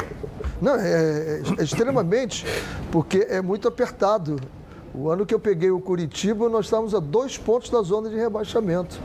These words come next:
Se tivesse perdido o primeiro jogo que nós jogamos contra o Remo, você teria caído pra zona de rebaixamento.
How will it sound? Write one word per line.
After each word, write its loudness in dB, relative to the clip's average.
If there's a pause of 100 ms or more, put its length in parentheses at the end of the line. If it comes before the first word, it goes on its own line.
(340)
Se -4
tivesse 2
perdido 2
o -2
primeiro 2
jogo 2
que -2
nós 2
jogamos 0 (340)
contra 2
o 6
Remo, 4
você 0
teria 2
caído 2
pra 0
zona 0
de -2
rebaixamento. 0